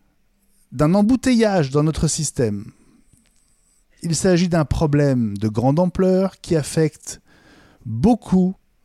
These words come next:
des fournisseurs et des créateurs de podcasts, pas simplement le vôtre. Nos ingénieurs sont en train de travailler le plus rapidement possible sur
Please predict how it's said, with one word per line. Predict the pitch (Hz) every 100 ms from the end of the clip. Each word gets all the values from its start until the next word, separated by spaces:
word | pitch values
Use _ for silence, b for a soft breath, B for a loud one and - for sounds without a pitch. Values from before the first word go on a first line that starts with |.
| _
des | 135 131
fournisseurs | 123 - 135 131 - 135 131
et | 117
des | 117
créateurs | - 123 113 127
de | 113
podcasts, | 107 113 - 120 139 -
pas | - 117
simplement | - 147 131 131 123 131 123 107 -
le | 107
vôtre. | 98 104 131 - - _ B B B
Nos | - 131 123
ingénieurs | 131 127 123 123 117 101 95 - _ _ _
sont | - 139 -
en |
train | 135 135
de | 131
travailler | - 127 120 117 117 117
le | 104 101
plus | - 123
rapidement | 117 123 120 117
possible | 127 - - 131
sur | - - 123 107